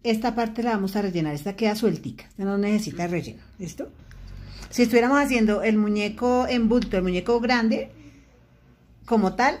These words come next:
sí necesitaría relleno todo, pero como estamos haciendo es un pijamero, no,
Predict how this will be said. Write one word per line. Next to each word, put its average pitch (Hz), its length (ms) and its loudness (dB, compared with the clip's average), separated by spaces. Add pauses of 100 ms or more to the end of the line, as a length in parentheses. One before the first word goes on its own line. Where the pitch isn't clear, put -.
sí 247 200 2
necesitaría 226 580 2
relleno 185 380 0
todo, 147 240 -2
pero 196 140 -2
como 190 140 0
estamos 202 240 2
haciendo 226 200 0
es 226 100 0
un 240 100 2
pijamero, 226 480 0
no, 208 480 0